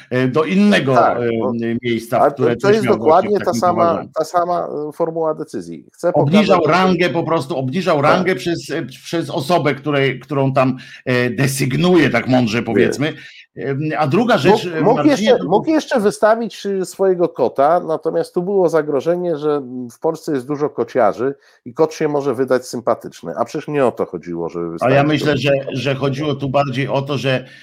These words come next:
Speaker 1: e, y, że nie mógł kota, bo tu jest dużo psiarzy, rozumiesz, i, i mogłyby, nagle powstałby, e, y, duży też, e, rozdźwięk tam, wiesz, w tym, bo tam część widziałem ma psy,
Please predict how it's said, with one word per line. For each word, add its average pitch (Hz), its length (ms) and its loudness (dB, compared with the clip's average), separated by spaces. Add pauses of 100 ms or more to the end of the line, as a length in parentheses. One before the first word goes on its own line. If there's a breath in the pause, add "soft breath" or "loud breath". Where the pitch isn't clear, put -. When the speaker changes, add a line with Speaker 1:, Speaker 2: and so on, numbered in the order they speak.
(200 loud breath)
Speaker 1:
e, - 40 -4 (260)
y, 120 380 0
że 117 240 -4
nie 139 140 2
mógł 131 200 -2
kota, 143 280 -2
bo 127 140 -4
tu 131 140 -8
jest 127 120 -2
dużo 127 260 -4
psiarzy, 156 540 0
rozumiesz, 98 520 -6
i, 107 300 -4
i 113 60 -4
mogłyby, 120 640 -2
nagle 131 360 0
powstałby, 117 640 -4 (280 loud breath)
e, 120 100 0
y, 117 280 2
duży 117 360 0
też, 113 300 -4
e, 113 500 2
rozdźwięk 113 600 0
tam, 104 280 -2
wiesz, 95 300 -10
w - 60 -20
tym, 104 180 -6
bo 107 80 -8
tam 113 200 -4
część 135 300 0
widziałem 123 360 2
ma 120 140 4
psy, - 440 0